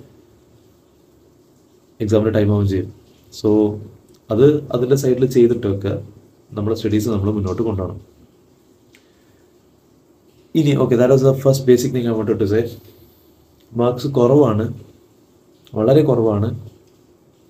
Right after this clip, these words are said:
There are a couple of questions we need to ask ourselves. ഏറ്റവും basic ആയിട്ട് നമ്മള് subject hundred percentage cover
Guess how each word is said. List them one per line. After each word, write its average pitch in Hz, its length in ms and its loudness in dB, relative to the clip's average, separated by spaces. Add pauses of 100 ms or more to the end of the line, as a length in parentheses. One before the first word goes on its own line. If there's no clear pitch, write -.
(380)
There 117 160 2
are 120 80 4
a - 60 -10
couple 117 200 0
of 107 140 -4
questions 107 340 -2
we 98 100 -2
need 101 140 -2
to 101 120 0
ask - 200 -10
ourselves. 87 340 -12 (2000)
ഏറ്റവും 131 260 2
basic 104 320 0
ആയിട്ട് - 180 -6 (840)
നമ്മള് 107 300 0 (880)
subject 104 360 -4
hundred 98 300 -6
percentage 98 420 -2
cover 92 180 -2